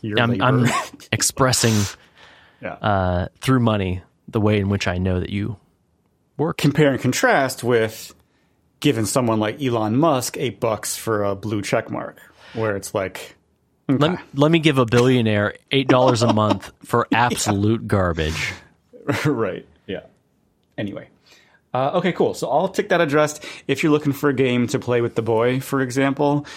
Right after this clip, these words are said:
Speaker 1: you
Speaker 2: Ew.
Speaker 1: might check that out.
Speaker 2: Yeah, we played the first one. I, we, we
Speaker 1: Hmm.
Speaker 2: maybe put in three or four hours total,
Speaker 1: Okay.
Speaker 2: and then
Speaker 1: Lost
Speaker 2: Eh,
Speaker 1: interest.
Speaker 2: yeah, I, I don't think we've touched
Speaker 1: Sure.
Speaker 2: it since. So maybe a new one's. If you say it's better in every way, it might be worth looking at.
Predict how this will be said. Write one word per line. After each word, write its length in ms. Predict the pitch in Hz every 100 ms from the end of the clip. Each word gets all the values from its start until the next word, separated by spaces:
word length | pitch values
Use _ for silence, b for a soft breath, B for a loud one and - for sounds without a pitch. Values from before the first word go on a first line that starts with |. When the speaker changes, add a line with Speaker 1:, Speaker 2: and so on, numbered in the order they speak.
| B
Speaker 1:
you 80 | -
Speaker 2:
Ew. 60 |
Speaker 1:
might 180 | 127 113
check 200 | - 117
that 160 | 123 123
out. 220 | - - _ B B B B
Speaker 2:
Yeah, 120 | 175
we 140 | 220 277
played 200 | 339 330
the 80 |
first 340 | - 196 196 -
one. 280 | 123 117 113
I, 100 | 131 -
we, 140 | 151 - - 151 -
we 160 | 185
Speaker 1:
Hmm. 320 | 196 - 110
Speaker 2:
maybe 200 | 190 196 180
put 160 | 180
in 120 | 160
three 280 | 135 135 147
or 60 | 143
four 240 | - 117
hours 600 | 98 110 131 151 - - - -
total, 380 | - 117 117 87
Speaker 1:
Okay. 140 | 98 92 -
Speaker 2:
and 160 | 127 127
then 340 | 127 117 113
Speaker 1:
Lost 500 | 107 98 - - - -
Speaker 2:
Eh, 40 | 139
Speaker 1:
interest. 160 | 143 135
Speaker 2:
yeah, 260 | 117 107
I, 180 | 117 120
I 40 |
don't 120 | 123 113
think 120 | 117
we've 160 | 98 -
touched 220 | 98 -
Speaker 1:
Sure. 100 | -
Speaker 2:
it 40 |
since. 380 | - 80 - - - _ _ _
So 340 | - 113 113
maybe 280 | 123 127 123
a 40 | 113
new 200 | 110 104
one's. 400 | 101 101 - - _ _ _ _ -
If 140 | 113
you 100 | 113
say 160 | 104 117
it's 120 | 98
better 260 | - 107 95
in 80 |
every 180 | 95 92
way, 200 | 92 90
it 60 | 82
might 160 | 82 -
be 80 | - -
worth 120 | - _
looking 200 | - -
at. 100 | -